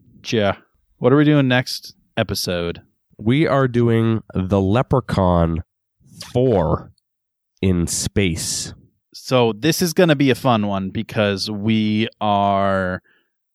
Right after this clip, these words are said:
Speaker 1: celebrating Saint Patrick's Day with The Leprechaun and also going to do it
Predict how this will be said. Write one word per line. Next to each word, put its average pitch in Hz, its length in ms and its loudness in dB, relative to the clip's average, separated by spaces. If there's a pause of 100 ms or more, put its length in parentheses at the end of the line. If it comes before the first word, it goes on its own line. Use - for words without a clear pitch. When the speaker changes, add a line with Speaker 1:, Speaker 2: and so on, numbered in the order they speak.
(120)
Speaker 1:
celebrating 147 840 0
Saint 139 320 -6
Patrick's 110 540 -4
Day 104 300 0
with 98 280 -4
The 120 120 2
Leprechaun 90 800 -4 (920)
and 98 320 -4 (200)
also 120 800 2
going 107 680 -2
to - 120 -10
do 101 360 -4
it 98 140 -4